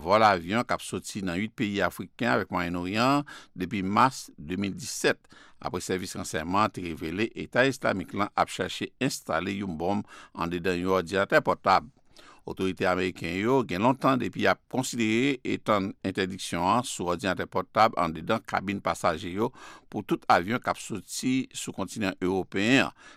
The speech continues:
men kèk konpayi ayeryen te ezite. Òdinatè pòtab avèk lòt aparèy elektronik souvan konsidere kòm pyès enpòtan pou sektè dafè. Nouvo mezi sekirite yo ap afekte de san katreven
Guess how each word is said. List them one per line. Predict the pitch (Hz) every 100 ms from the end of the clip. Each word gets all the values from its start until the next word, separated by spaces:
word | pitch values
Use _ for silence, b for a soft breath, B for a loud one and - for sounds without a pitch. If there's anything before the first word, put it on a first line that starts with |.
| B
men | 87 -
kèk | - -
konpayi | 104 - 101 113 120
ayeryen | 98 87 92 110 95
te | 90
ezite. | 80 95 87 143 - b b b -
Òdinatè | 80 82 95 - 95
pòtab | 98 90 92 101 123 95
avèk | 82 85 -
lòt | 78 107 - 113
aparèy | 95 107 92
elektronik | 87 - 82 95 -
souvan | 98 85 104
konsidere | 104 87 87 87 98
kòm | - 85 80 -
pyès | 90 - -
enpòtan | 123 - 85 - 104
pou | -
sektè | 95 - -
dafè. | 90 80 - 139 92 _ B B B B B 78
Nouvo | 107
mezi | 117 113 110 113 117 107
sekirite | 113 - 110 101 110
yo | 98 120 123
ap | 101
afekte | 90 104 - 92
de | 82 107 156 185
san | - 131
katreven | 104 113 101 101